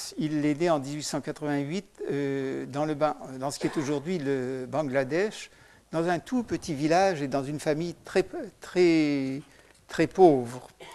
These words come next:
Hein, euh, et, euh, il allait quand même à l'école et il disait, «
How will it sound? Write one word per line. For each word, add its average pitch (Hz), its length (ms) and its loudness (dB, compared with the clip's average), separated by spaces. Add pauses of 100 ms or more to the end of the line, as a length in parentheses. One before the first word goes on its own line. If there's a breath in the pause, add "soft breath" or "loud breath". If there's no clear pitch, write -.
(480 loud breath)
Hein, 147 320 0 (180)
euh, 127 960 -2 (480)
et, 151 680 2
euh, 131 380 -12 (1040)
il 143 140 6
allait 156 180 8
quand 156 140 4
même 160 200 2
à 147 60 4
l'école 170 600 4 (640 soft breath)
et 160 220 4
il 143 100 0
disait, « 160 520 6